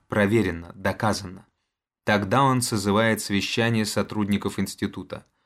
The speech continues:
Один за другим с кратким сообщением о результатах выступают руководители всех лабораторий, принимавших участие в опытах.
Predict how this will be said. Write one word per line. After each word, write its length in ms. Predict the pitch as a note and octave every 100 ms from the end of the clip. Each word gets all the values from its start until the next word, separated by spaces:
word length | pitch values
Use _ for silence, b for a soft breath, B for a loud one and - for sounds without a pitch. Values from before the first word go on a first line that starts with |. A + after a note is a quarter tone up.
| _
Один 360 | A#2+ B2 G3 D#3+
за 160 | C3
другим 420 | C3 C3+ C3+ F#3
с 60 | E3
кратким 480 | - D#3+ D#3+ - B2
сообщением 920 | - A2+ G#2+ - D3 C#3 A2 G2+ G2+
о 80 | G#2
результатах 760 | G2 F#2+ G#2 - D#3+ D3 A#2+ G#2
выступают 640 | A#2+ - C#3+ E3+ E3 D3+
руководители 680 | A2+ G2 G#2 G2 D3 B2+ A2
всех 380 | G2+ - A#2+ A#2
лабораторий, 680 | G2 F#2 F2+ E2 D3 C#3+
принимавших 800 | B2+ G2 F#2 F2+ A#2+ A#2+ G#2+ -
участие 540 | - - G2 F#2 - F#2+
в 100 | F2
опытах. 480 | F2 - - -